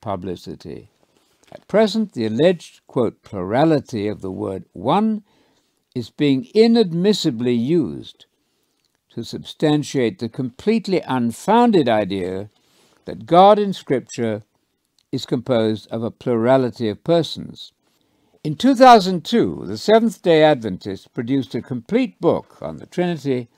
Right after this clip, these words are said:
to reassure the religious world of their orthodoxy. A team of their scholars argued for a personal triunity in God,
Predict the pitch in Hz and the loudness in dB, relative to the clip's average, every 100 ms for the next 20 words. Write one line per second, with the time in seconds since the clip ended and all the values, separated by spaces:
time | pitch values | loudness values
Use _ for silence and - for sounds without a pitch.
0 | _ _ _ _ _ _ 110 143 214 - | _ _ _ _ _ _ -2 4 4 4
1 | 175 131 117 107 123 185 190 120 - 131 | 0 0 0 -4 -2 0 -2 -6 -6 -2
2 | 123 113 101 - 107 90 104 98 98 - | 0 -2 -6 -6 -6 -6 -8 -6 -6 -10
3 | _ 135 165 151 78 73 - - - - | _ -6 -6 -6 -12 -12 -12 -16 -20 -20
4 | _ _ _ _ _ _ _ _ - - | _ _ _ _ _ _ _ _ -20 -20
5 | - 226 233 226 214 - 117 98 107 98 | 0 2 2 0 -2 -6 -6 -4 -4 -4
6 | - - 165 170 165 147 - 139 139 135 | -6 4 4 6 0 -4 0 2 2 -4
7 | 143 120 104 87 _ 156 151 - - 127 | -6 -6 -6 -6 _ -4 -2 -4 -8 -6
8 | 120 117 _ _ _ _ - 160 147 123 | -6 -8 _ _ _ _ 0 2 4 0
9 | 110 95 - 98 - 104 147 185 208 | -4 -6 -10 -10 -10 -2 2 4 2